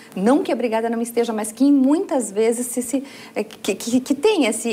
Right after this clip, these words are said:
é, é, esta questão, assim, mais violenta até, ah, né, que se nota até em função de toda uma violência urbana. Eu não sei se isso mexe, muda alguma coisa nos grandes centros e em cidades pequenas.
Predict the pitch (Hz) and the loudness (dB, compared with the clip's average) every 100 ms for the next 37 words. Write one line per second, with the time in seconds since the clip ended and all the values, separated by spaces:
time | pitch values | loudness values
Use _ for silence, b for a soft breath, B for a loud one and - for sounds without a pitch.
0 | - 208 - 208 - 202 220 - 240 - | -2 -2 -2 -6 -2 -2 -2 -4 -2 0
1 | 240 - 233 233 214 214 220 214 208 214 | -2 0 -2 -2 -6 -4 -2 0 0 0
2 | 220 208 196 220 220 220 220 185 - 190 | 2 2 4 2 2 -2 -6 -6 0 0
3 | 196 196 196 B B B 180 190 196 - | 2 0 -2 B B B -4 0 0 -2
4 | 220 - 220 202 220 233 226 226 262 262 | -2 0 4 4 4 2 -4 -2 -2 0
5 | 269 269 254 - 254 247 247 247 262 254 | -4 -6 -6 -4 -4 -4 -4 -2 0 0
6 | 247 254 262 240 269 233 214 151 - B | 0 -2 -2 0 2 2 0 -8 -12 B
7 | B - 208 214 247 247 - 226 233 254 | B -8 -6 -2 -2 -2 -4 -2 0 0
8 | - 240 202 - - 208 220 226 226 226 | -2 -8 -8 -12 -6 0 2 2 2 4
9 | 254 254 - 214 202 196 208 240 202 180 | 2 -2 -10 -10 -8 -2 2 4 4 2
10 | 180 185 170 185 208 196 202 208 202 208 | 0 -4 -4 -2 -2 -2 -2 0 0 0
11 | 214 - 214 214 202 208 - 190 190 - | -2 -4 -4 -6 -8 -6 -2 -2 -2 -6
12 | 190 214 214 185 | -2 -2 -2 -4